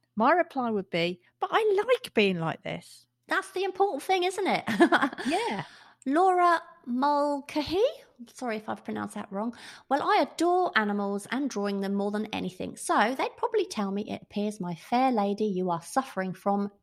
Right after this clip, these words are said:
Speaker 2: Doolittle syndrome.'" No, not Eliza. Doctor. <laughs>
Speaker 1: I thought she meant she was doing little.
Speaker 2: No, yeah, I did. That did cross my
Speaker 1: <laughs>
Speaker 2: mind. That crossed my mind when I said it. <laughs>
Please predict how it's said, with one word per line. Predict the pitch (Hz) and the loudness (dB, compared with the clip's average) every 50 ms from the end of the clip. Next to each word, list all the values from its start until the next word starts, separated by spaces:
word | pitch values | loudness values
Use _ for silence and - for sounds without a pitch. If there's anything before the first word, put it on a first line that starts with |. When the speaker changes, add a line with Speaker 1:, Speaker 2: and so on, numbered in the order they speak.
| _ | _
Speaker 2:
Doolittle | - 311 370 359 302 254 214 214 - 208 196 | 4 6 6 6 6 4 4 4 2 -2 -2
syndrome.'" | - - - 202 196 180 180 180 175 170 170 165 170 170 165 - _ _ _ _ _ - - - - _ _ _ _ _ _ _ _ - | -2 -2 -2 0 0 0 0 0 0 0 2 2 0 -2 -6 -10 _ _ _ _ _ -20 -20 -20 -20 _ _ _ _ _ _ _ _ 2
No, | 240 247 233 208 202 | 4 6 6 6 6
not | 214 233 233 - 233 | 6 4 4 4 2
Eliza. | 226 226 214 202 202 196 190 - - 160 165 175 175 - _ _ _ _ _ _ | 2 2 2 2 2 2 0 0 0 0 0 0 -4 -10 _ _ _ _ _ _
Doctor. | - 220 196 - - - - - 165 165 160 - | 0 0 0 0 -4 -10 -4 -2 0 -2 -2 -4
<laughs> | - _ | 2 _
Speaker 1:
I | 269 294 277 240 220 208 226 196 208 185 185 208 - 208 208 - - - - - - _ _ _ _ - 240 311 | 6 6 6 6 4 4 4 4 2 2 0 -2 -4 -4 -4 -6 -12 -14 -16 -18 -20 _ _ _ _ -2 -2 0
thought | - 226 175 170 | 2 2 0 0
she | - - | -2 -4
meant | 202 196 208 202 196 | -4 -4 -4 -6 -8
she | - - 202 | -10 -8 -6
was | 196 190 | -8 -6
doing | - - 233 254 226 180 | -4 -4 -4 -2 -2 -4
little. | 151 165 - - - _ _ | -6 -8 -10 -12 -20 _ _
Speaker 2:
No, | 302 466 698 831 906 855 659 539 494 | 8 10 12 12 12 12 10 8 6
yeah, | 427 302 | 6 4
I | 427 - | 4 4
did. | - 508 427 - - | 2 0 0 0 -2
That | - - - 339 | 0 0 0 0
did | - 466 - - | -2 -2 -2 2
cross | - - 330 381 415 | 4 4 8 8 8
my | 247 254 285 277 | 8 8 6 6
Speaker 1:
<laughs> | 247 247 262 | 8 6 6
Speaker 2:
mind. | 269 285 320 359 - - - | 6 4 0 -2 -2 -4 0
That | - - - - | 2 2 2 2
crossed | - 359 339 - - | 0 0 -2 0 -4
my | 262 233 220 | -4 -4 -4
mind | 220 214 208 208 220 | -4 -4 -4 -4 -4
when | 208 208 | -2 -4
I | 214 | -4
said | 226 - 240 233 208 | -4 -4 -6 -6 -6
it. | 202 202 - - - | -6 -8 0 0 2
<laughs> | 311 311 | 0 0